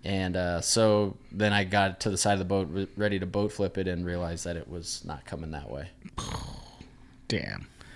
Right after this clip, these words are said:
Speaker 1: Yep.
Speaker 2: That's pretty awesome.
Speaker 1: Yeah, it was cool. It was, uh, waking it and, uh, just slow rod tip up and boom.
Speaker 2: Yeah.
Speaker 1: Yeah.
Speaker 2: What,
Speaker 1: It's
Speaker 2: uh,
Speaker 1: cool.
Speaker 2: how many colors you guys doing in this?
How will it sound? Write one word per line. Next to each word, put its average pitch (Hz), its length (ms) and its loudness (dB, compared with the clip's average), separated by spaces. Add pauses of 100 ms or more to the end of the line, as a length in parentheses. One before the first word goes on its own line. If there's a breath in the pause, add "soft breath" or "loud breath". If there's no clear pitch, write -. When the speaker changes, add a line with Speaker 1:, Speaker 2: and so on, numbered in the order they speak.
(140 soft breath)
Speaker 1:
Yep. 107 200 2
Speaker 2:
That's 123 120 8
pretty 123 220 12
awesome. 113 440 8
Speaker 1:
Yeah, 226 100 12
it 190 40 12
was 160 140 10
cool. 170 220 12
It - 20 10
was, 107 200 4 (200)
uh, 101 320 6 (140)
waking 104 300 0
it 113 160 -2 (280)
and, 95 680 -2
uh, 92 440 0 (720)
just - 240 2
slow 95 300 4
rod 92 260 0
tip 98 200 0
up 101 300 2
and 87 260 -4 (500)
boom. 104 280 -4 (260)
Speaker 2:
Yeah. 127 260 10 (320)
Speaker 1:
Yeah. 113 180 0 (540 soft breath)
Speaker 2:
What, 135 160 12
Speaker 1:
It's 160 60 12
Speaker 2:
uh, 170 100 12
Speaker 1:
cool. 135 80 10
Speaker 2:
how 143 120 12
many 160 160 12
colors 147 360 12
you 135 80 8
guys 120 200 12
doing 117 180 12
in 113 80 12
this? 110 300 10